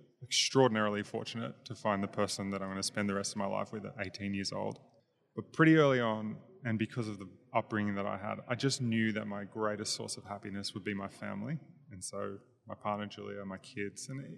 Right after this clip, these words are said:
and, and it changes when you have kids, but my extended family as well.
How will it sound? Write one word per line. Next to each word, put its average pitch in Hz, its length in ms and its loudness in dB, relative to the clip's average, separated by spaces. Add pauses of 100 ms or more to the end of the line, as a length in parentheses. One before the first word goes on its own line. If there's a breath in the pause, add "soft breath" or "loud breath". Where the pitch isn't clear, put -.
(240)
and, 110 240 -4
and 117 240 -4 (320)
it 160 120 -4
changes 147 400 0
when 120 100 4
you 113 80 4
have 110 160 2
kids, 104 220 -2
but 110 100 -6
my 107 140 -2
extended 104 400 -4
family 101 360 -8
as 101 160 -10
well. 101 220 -6